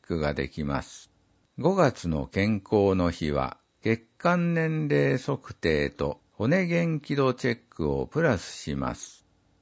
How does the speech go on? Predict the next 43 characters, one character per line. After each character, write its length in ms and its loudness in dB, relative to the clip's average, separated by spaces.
自 180 0
分 340 0
の 140 0
健 400 -2
康 320 2
度 240 -4
を 120 -4
見 160 0
え 120 2
る 120 -4
化 240 2
し、 360 -6
健 280 2
康 400 4
づ 120 -2
く 180 -2
り 160 -2
に 180 -4
役 320 -2
立 140 2
て 180 2
ま 180 4
し 180 -6
ょ 400 0
う。 40 -20
時、 500 -2
五 160 2
月 360 0
十 360 2
一 320 -2
日、 500 -4
月 420 -2
曜、 420 4
九 120 -2
時 180 -4
か 160 0
ら 260 -4
十 340 0
二 180 2
時。 260 -8
と 140 0
こ 180 6
ろ、 260 4